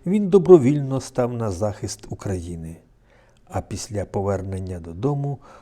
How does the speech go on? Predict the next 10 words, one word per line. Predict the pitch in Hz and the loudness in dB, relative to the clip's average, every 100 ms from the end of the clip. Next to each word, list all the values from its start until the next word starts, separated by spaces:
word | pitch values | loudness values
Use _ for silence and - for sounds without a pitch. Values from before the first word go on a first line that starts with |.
| - | -16
пройшов | - 160 190 - - 135 143 139 123 | 0 4 4 0 -2 0 2 0 0
непростий | 120 117 110 92 - 123 131 | -2 -2 -4 -6 -6 -4 -4
шлях | 127 113 113 117 - - - - | -4 -4 -2 -4 -6 -20 -20 -6
адаптації | 131 120 110 - - 117 120 - 123 110 107 - - | -4 -2 -4 -6 -2 -2 -2 -6 -6 -4 -6 -8 -16
до | 101 87 | -12 -10
мирного | 87 123 135 120 107 | -6 -6 -6 -6 -4
життя. | 95 98 - - - - - - - - _ _ _ _ _ - - - - | -6 -8 -8 -8 -8 -10 -18 -20 -20 -20 _ _ _ _ _ -20 -20 -20 -8
Проте | - 127 - 151 | 0 0 2 0
не | 165 | 2
здався | 156 117 113 107 - 101 | 0 4 4 2 -2 -4